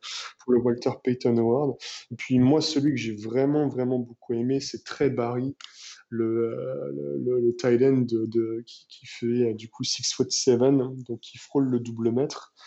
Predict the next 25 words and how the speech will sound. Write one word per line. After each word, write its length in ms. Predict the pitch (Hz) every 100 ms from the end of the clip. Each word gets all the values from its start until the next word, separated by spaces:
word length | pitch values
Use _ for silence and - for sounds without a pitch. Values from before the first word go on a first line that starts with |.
| - - - - -
et 260 | 117 113 113
qui 220 | 113 117
a 40 |
vraiment 360 | 107 117 139 139
été 200 | - 123
très 220 | - 127
précieux, 720 | - 120 - - 131 143 143
très 180 | 143 143
souvent 320 | 139 135 135
targeté, 800 | 131 127 120 123 123 - 135 139
qui 180 | 131 123
pose 280 | - 120 120
énormément 480 | 147 139 131 127 127
de 60 | 123
problèmes, 460 | _ 120 117 123
qui 120 | 123 -
est 80 |
très 240 | - 156 143
athlétique, 720 | 143 - 123 - 156 147 -
qui 140 | - 117
a 20 |
une 140 | 110
bonne 300 | 110 127 156
détente 340 | 135 - 135 120
verticale, 640 | 123 - 117 - 131 151